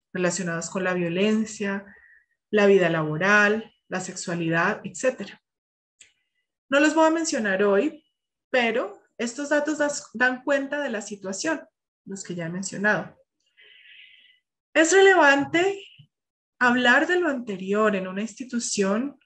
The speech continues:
como la Sociedad Teosófica, cuyo principal objetivo es la fraternidad universal y que tiene como uno de sus tres pilares el servicio. Cuando pensamos en hermandad,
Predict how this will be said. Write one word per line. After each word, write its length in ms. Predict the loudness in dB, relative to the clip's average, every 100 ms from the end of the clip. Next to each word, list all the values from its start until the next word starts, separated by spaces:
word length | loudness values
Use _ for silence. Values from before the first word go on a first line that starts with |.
| _
como 200 | -6 0
la 160 | 2 0
Sociedad 400 | -6 -4 -6 -4
Teosófica, 640 | -4 -4 -6 -6 -6 -4
cuyo 240 | -2 -2 -4
principal 540 | -8 -8 -4 -2 -2
objetivo 760 | -2 -8 -8 -4 -2 -2 -4 -8 _ -20 _ -4
es 180 | -2 0
la 100 | -2
fraternidad 640 | -4 -4 -6 -6 -6 -6
universal 600 | -8 -8 -8 -10 -12 -12 -16 _ _ _ _ _ _ _ _
y 160 | -4 2
que 100 | 2
tiene 340 | 4 4 2
como 220 | -2 0
uno 240 | 2 2 0
de 60 |
sus 360 | -4 -8 -10 -2
tres 340 | 2 2 2 0
pilares 560 | 2 2 0 -6 -14 -12
el 80 | -6
servicio. 640 | -6 -4 -6 -6 -10 -12 _ _ _ _ _ _ _ _ _ _ _
Cuando 240 | 2 4 4
pensamos 460 | 4 2 -2 -2
en 100 | 0
hermandad, 800 | 0 0 -2 -2 -2 -2 -2 -8